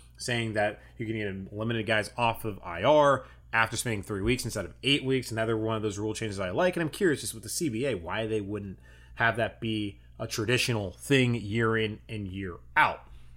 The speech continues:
So, interesting to see Jermaine Carter have that opportunity as a starting line, middle linebacker right now. I will continue to say that right now, as of this recording, don't know when you're listening to this, don't know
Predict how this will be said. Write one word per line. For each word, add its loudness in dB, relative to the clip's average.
So, 2
interesting 6
to 6
see 0
Jermaine 6
Carter 6
have 6
that 4
opportunity 0
as -2
a -6
starting 0
line, -2
middle -2
linebacker -2
right -4
now. -6
I -8
will -4
continue 0
to 2
say 0
that -6
right 2
now, 2
as 0
of 2
this 4
recording, 0
don't 0
know 4
when -4
you're 2
listening 4
to 4
this, 2
don't 0
know 4